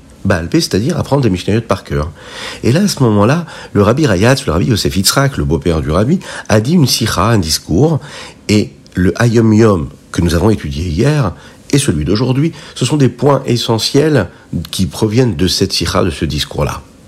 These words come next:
Le Rabbi nous dit comme ça, « Le monde dans lequel nous vivons, le monde à travers l'air, l'atmosphère, c'est un monde qui doit être pur, qui doit être saint.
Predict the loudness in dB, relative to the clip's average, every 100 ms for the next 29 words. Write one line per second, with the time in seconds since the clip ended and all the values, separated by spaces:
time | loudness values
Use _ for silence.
0 | -20 -18 -18 -12 0 2 2 2 0 0
1 | 0 -2 -4 -8 -10 -20 -20 -6 0 4
2 | 4 2 2 0 2 2 2 0 0 0
3 | -2 -8 -20 -20 -8 -2 2 4 4 2
4 | 0 -6 -6 -2 2 2 2 2 4 4
5 | 2 0 0 0 0 0 0 0 -2 -4
6 | -12 -20 -14 -8 -2 2 4 2 2 0
7 | 2 2 0 -6 -4 -4 -4 -4 0 2
8 | 2 -2 -12 -8 -4 -2 0 2 0